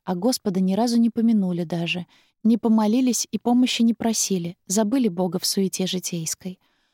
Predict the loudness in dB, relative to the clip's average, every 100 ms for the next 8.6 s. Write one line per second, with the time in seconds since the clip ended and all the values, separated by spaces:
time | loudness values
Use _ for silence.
0 | _ _ 2 2 2 0 -2 -2 -2 -2
1 | -2 -2 -2 0 0 0 -2 -2 0 -2
2 | -4 -6 _ _ -4 -2 2 2 2 0
3 | 0 2 4 4 4 2 0 0 0 2
4 | 2 0 2 0 -2 -6 -8 -10 _ _
5 | _ -2 2 4 4 4 2 0 2 2
6 | 0 -2 -4 -2 0 0 0 0 -2 -2
7 | 0 2 2 2 0 0 2 0 -2 -6
8 | -2 0 0 -4 -8 -14